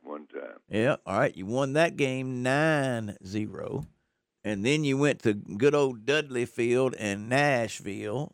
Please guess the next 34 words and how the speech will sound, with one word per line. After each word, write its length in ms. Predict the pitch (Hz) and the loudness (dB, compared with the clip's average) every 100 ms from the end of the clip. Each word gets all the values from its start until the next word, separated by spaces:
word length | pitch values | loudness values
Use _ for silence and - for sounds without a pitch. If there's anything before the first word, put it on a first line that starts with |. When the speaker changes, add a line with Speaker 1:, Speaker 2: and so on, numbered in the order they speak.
| - | -6
Speaker 2:
and 240 | 90 95 | -4 -2
won 300 | 101 117 104 | -2 -2 -4
thirty-five 1000 | 101 117 131 131 117 123 123 117 113 110 | 2 4 4 2 2 4 6 6 2 -2
to 120 | - - | -10 -10
six. 640 | - 180 131 127 - - _ _ _ _ _ _ _ | -2 0 0 -2 -10 -20 _ _ _ _ _ _ _
Then 180 | - 120 | 0 2
you 100 | 123 | 0
came 380 | - 139 127 120 | 4 4 4 4
back 300 | 127 131 - | 4 4 0
to 80 | 101 | -4
good 200 | 107 127 | 2 2
old 200 | 127 113 | 2 0
Bryant-Denny 680 | 123 135 127 - 123 131 117 | 0 2 0 -2 -2 -2 -4
Stadium 580 | - 139 143 123 117 113 | 0 2 4 2 -4 -4
where 100 | 107 | -6
you, 200 | 107 101 _ - | -6 -10 _ -6
where 140 | 104 | -2
your 180 | 104 107 | -2 0
rear 380 | 110 135 131 113 | 4 4 4 2
got 260 | 113 113 | 0 2
that 180 | 110 - _ - | 0 -2 _ -2
pink 280 | 135 127 - - | -2 -2 -8 -4
red 420 | 107 127 127 113 | 4 6 6 4
on 200 | 113 110 | -2 -6
your 160 | 107 95 _ | -12 -16 _
seat 340 | - 147 143 - | -4 0 0 -2
from 160 | 90 92 | -6 -2
them 280 | 101 95 - | -2 -4 -8
old 420 | - 101 117 104 107 _ _ _ - | 0 4 4 0 -6 _ _ _ -6
bleachers 520 | 110 135 127 - 90 | 2 4 2 -4 -4
up 180 | 95 - | -4 0
there, 160 | 101 120 | 2 4
<laughs> 0 | |
Coach, 440 | - 127 - - | 6 6 6 2